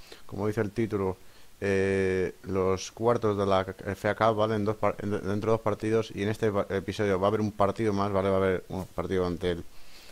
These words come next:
B D C cuatro, va a haber cinco, para de-, dilucidar ya el ascenso matemático del equipo, ¿vale? Porque ya lo tenemos claro, o sea, le sacamos treinta y tres puntos al Scunhorst, ¿vale?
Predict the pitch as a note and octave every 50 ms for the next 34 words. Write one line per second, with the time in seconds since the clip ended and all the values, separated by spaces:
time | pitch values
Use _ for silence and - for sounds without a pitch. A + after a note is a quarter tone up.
0 | - - - G#2 G#2 G2+ G2 G2+ - F#2 F#2 - - G#2+ G#2+ G2+ F2+ F#2+ G2 G2
1 | G2+ F#2+ - - G2 G2+ G2+ G2 A2 A2 G#2+ - - - - - - - - -
2 | - - - - - - - - - - - - - - - - - - - -
3 | - - - - - - - - - - G2+ F#2+ F#2+ F#2+ F#2 F#2+ F#2+ F#2 F#2 F#2+
4 | F#2+ - - E2+ F2 G2+ G2 F#2+ - - F#2 G2 G2+ F#2+ G2+ F#2+ F#2 - A2 G#2+
5 | G#2 G#2 G2+ F#2+ G2 F#2 F2+ F2 - - G#2+ G#2 G2 - G#2 F#2+ F#2+ F#2 E2+ -
6 | G2 F#2+ - F#2+ G2 G2 F2+ G2+ F2 G2 F#2 F#2 F2+ F2 D#2 F2 F2+ F2 G2 F#2
7 | F2 F2 F#2 F#2+ E2 F2 E2+ D#2 D#2+ D#2+ E2 E2+ E2+ E2 - - - - - -
8 | - - - - - - E2+ F2+ F2 F2 F2+ F2 D#2+ - - G2 F#2+ F#2+ F#2+ G2
9 | F#2 - - G2 G2 G2 G2 F#2+ - - F2+ F2 E2+ - F#2+ F#2 G2 F#2+ - -
10 | - G#2 G2+ G2 F#2 G2+ F#2+ G#2+ G#2+ A2+ - - A2 G#2 F#2+ G2 - - F#2+ F#2
11 | F2+ F2+ F2+ - - G#2 G2 F#2+ - - - F#2+ F#2+ G2+ G2 F#2 F#2 F2+ F#2 F#2+
12 | G#2 A2+